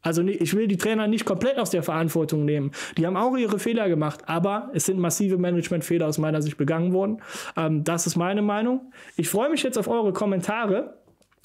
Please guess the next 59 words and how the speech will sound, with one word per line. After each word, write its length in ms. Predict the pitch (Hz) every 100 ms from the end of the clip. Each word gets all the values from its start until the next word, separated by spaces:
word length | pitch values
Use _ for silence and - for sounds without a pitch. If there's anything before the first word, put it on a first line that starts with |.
| -
Lasst 300 | 165 170 214
wie 100 | 220
immer 160 | 240 247
gerne 240 | 208 196
ein 40 | 190
Abo 200 | 247 277
und 100 | 226
einen 160 | 180
Daumen 320 | 165 240 226 160
da. 240 | 190 - - - -
Und 180 | 214 240
zum 140 | 208
Abschluss, 520 | 220 285 - 254 285
weil 180 | 196 220
viele 300 | 226 262 285
es 120 | 254
sich 180 | 262 226
gewünscht 420 | 208 196 269 -
haben, 300 | 254 254 277 269 - - - -
ähm, 240 | 202 202
der 140 | 190
Shop 260 | 170 277 285
ist 160 | 262 254
wieder 240 | 240 208
auf. 160 | 240 220
Ich, 100 | 175
wie 100 | 214
ihr 80 | 190
seht, 220 | 226 240
ich 160 | 202 -
bin 140 | 240
auch 120 | 190
wieder 200 | 226 220
zurück 280 | - 208 240
in 100 | 208
Berlin 280 | 202 208 220
in 100 | 196
meinem 200 | 196 185
Studio. 440 | - 208 214 208 208 - - -
Und, 300 | 185 190 190
äh, 120 | 190
viele 280 | 185 240 254
haben 100 | 233
das 160 | 233 -
Angebot 480 | 233 254 208 220 196
leider 300 | 196 233 202
verpasst. 580 | 190 196 202 214 -
Äh, 160 | - 170
zehn 260 | 170 233 233
Prozent 460 | 208 190 214 226
und 80 | 190
kostenfreier 560 | 214 220 185 - 196 180
Versand. 420 | 180 180 202 196
Dann 120 | 180
habe 160 | 196 220
ich 100 | 214
mir 120 | 196
gesagt, 340 | 170 190 175
„Komm, 260 | 196 220